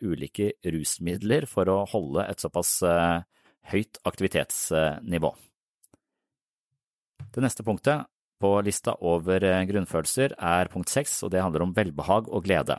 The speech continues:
Her er man avslappet, tilfreds, fornøyd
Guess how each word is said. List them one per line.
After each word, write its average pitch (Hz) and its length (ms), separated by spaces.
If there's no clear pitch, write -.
Her 101 140
er 87 40
man 90 200
avslappet, 131 760
tilfreds, - 760
fornøyd 95 680